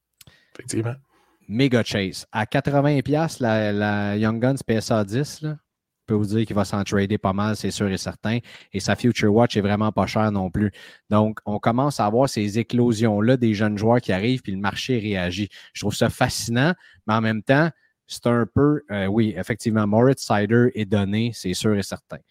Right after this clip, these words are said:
Speaker 2: Euh, et, tu sais, à un moment donné, c'est, hey, à un moment d-, on l'a vu en début de saison, là,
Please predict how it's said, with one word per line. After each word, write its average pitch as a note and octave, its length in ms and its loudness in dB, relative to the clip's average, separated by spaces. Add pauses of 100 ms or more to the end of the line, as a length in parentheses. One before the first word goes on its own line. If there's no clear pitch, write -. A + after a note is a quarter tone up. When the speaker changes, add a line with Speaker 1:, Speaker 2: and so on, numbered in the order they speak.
(480)
Speaker 2:
Euh, F2 640 -2 (280)
et, G2+ 300 -4
tu - 80 -16
sais, C3 80 6
à - 20 10
un C3 40 8
moment A#2 240 6
donné, C3 440 4
c'est, - 160 -12 (220)
hey, G#2+ 200 -8 (180)
à G2+ 60 -6
un G#2 40 0
moment A#2 260 4
d-, A2+ 140 -2
on A2 120 4
l'a B2 140 10
vu D3 100 6
en E3 80 4
début B2+ 220 6
de - 40 -4
saison, B2+ 420 2
là, B2 220 0